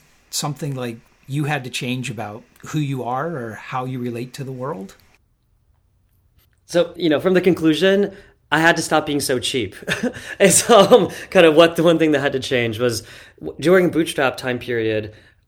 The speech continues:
Speaker 2: I had to be very capital efficient, so they say. But I, I like to just jokingly say I was really
Speaker 1: Cheap,
Speaker 2: cheap.
Speaker 1: yeah, yeah. <laughs> Call it what it is. <laughs>
Speaker 2: Really hard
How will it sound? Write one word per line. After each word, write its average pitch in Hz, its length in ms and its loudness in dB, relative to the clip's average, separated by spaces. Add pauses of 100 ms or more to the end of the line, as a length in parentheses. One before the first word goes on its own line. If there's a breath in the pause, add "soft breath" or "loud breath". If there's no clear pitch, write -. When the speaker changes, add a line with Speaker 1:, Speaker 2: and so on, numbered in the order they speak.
Speaker 2:
I 135 240 2
had 143 200 -4
to 131 60 -10
be 127 100 -4
very 127 1000 0
capital 131 460 0
efficient, 113 560 -6
so 131 160 -8
they 113 140 -4
say. 104 380 -4 (300 loud breath)
But 127 160 -2
I, 143 200 2
I 143 140 0
like 143 200 0
to 131 80 -6
just 110 260 -10
jokingly 117 400 -2
say 104 400 -4
I 120 60 -4
was 110 160 -6
really 113 160 -4
Speaker 1:
Cheap, 175 140 -4
Speaker 2:
cheap. 143 120 -2
Speaker 1:
yeah, 165 200 -2
yeah. - 540 -2
<laughs> - 140 -6
Call 233 180 -2
it 196 60 -8
what 180 140 -4
it 170 60 -2
is. 131 280 -4
<laughs> - 20 -14
Speaker 2:
Really 156 280 2
hard 156 500 4